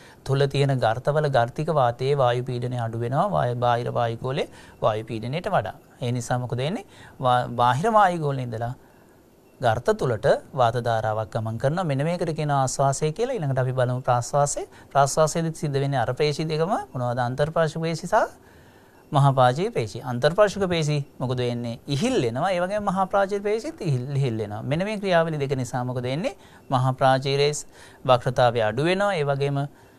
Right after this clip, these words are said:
සෝරි, වක්‍රතාවය වැඩි වෙනවා. ඒ වගේම මහා ප්‍රා-, මේ උරස් කුහරය නැත්නම් උරස් කූඩුව පහළට නැත්නම් යථා තත්ත්වයට, තිබුණ තත්ත්වයට පත් වෙනවා.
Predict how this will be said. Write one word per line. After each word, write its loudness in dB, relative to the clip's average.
සෝරි, -4
වක්‍රතාවය 2
වැඩි -2
වෙනවා. 0
ඒ -2
වගේම -2
මහා 2
ප්‍රා-, 0
මේ -8
උරස් 4
කුහරය 4
නැත්නම් -4
උරස් 0
කූඩුව 0
පහළට 2
නැත්නම් -4
යථා 2
තත්ත්වයට, -4
තිබුණ 0
තත්ත්වයට -2
පත් -2
වෙනවා. -14